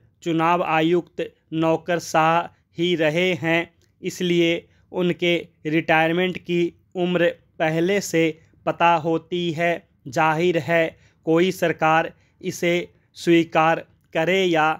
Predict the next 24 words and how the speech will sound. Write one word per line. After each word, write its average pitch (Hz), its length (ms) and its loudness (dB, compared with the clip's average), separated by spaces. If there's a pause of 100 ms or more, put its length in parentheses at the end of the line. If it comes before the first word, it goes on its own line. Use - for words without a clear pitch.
(220)
ना 160 300 -2
करे, 160 420 -4 (300)
चयन 170 360 0
ही 175 340 0 (300)
इस 185 260 -6
तरह 170 320 2
से 175 220 -2 (420)
होता 160 380 2 (320)
रहा 151 400 0
है 165 280 -2
कि 170 320 -6 (360)
किसी 175 360 0 (540)
को 165 200 4
भी 165 360 0 (300)
इस 190 220 -4 (100)
पद 165 280 0
पर 160 300 0 (320)
ज़्यादा 160 480 2
समय 165 480 -2 (260)
ना 160 280 2
मिले। 165 400 2 (640)
नतीजतन 170 840 2 (400)
कोई 170 340 4
भी 165 340 -2